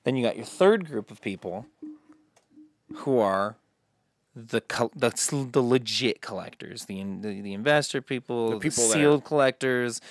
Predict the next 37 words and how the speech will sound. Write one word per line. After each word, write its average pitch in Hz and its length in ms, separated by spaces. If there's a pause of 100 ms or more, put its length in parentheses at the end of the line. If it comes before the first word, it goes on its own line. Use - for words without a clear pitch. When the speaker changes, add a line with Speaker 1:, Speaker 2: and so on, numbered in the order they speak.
(200)
Speaker 1:
the - 80
dudes 123 280
that 113 140
are, 110 80
like, 101 200
completing 117 840 (220)
sets, 131 920 (140)
um, 101 640
Speaker 2:
basing 127 360
their 107 120
futures 123 720
on 95 400
whether 104 300
this 98 160
stuff 98 220
will 98 100
be 87 340 (440)
profitable 131 640
in 131 100
two 135 140
years. 127 340 (300)
Speaker 1:
Right, 170 200
and 185 100
I 190 80
mean, 196 160
Speaker 2:
kinda 180 100
Speaker 1:
maybe, 170 320
Speaker 2:
shit. - 100
Speaker 1:
maybe 170 300
investors 113 800
are 101 260
a 104 60
separate 104 600 (180)
group, 113 460
but 139 120
I, 123 140
I, 123 360